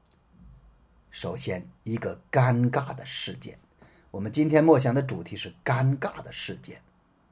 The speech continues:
在生活中啊，往往会遇到一些令我们教会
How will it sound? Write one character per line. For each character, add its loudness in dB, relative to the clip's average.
在 4
生 6
活 6
中 -4
啊， -12
往 8
往 10
会 4
遇 0
到 0
一 -6
些 -4
令 4
我 -4
们 -10
教 4
会 0